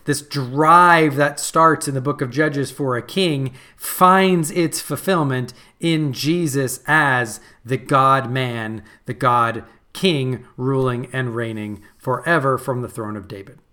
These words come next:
Um, next, we see that the tribes, the, the, the decentralized nature of Israel, the tribes falter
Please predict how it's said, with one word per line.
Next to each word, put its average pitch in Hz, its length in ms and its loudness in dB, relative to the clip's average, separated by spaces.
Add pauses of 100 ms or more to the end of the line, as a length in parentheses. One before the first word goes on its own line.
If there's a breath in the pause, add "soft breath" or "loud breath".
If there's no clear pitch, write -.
(440 loud breath)
Um, 139 340 0 (220 loud breath)
next, 196 480 2
we 202 80 0
see 208 160 -2
that 180 180 -2
the 170 80 -4
tribes, 175 920 2
the, 160 120 2
the, 156 280 -2
the 147 160 -2
decentralized 185 1400 0
nature 156 520 -2
of 135 300 -6
Israel, 139 720 -2 (380 loud breath)
the 151 80 -4
tribes 233 760 2
falter - 920 0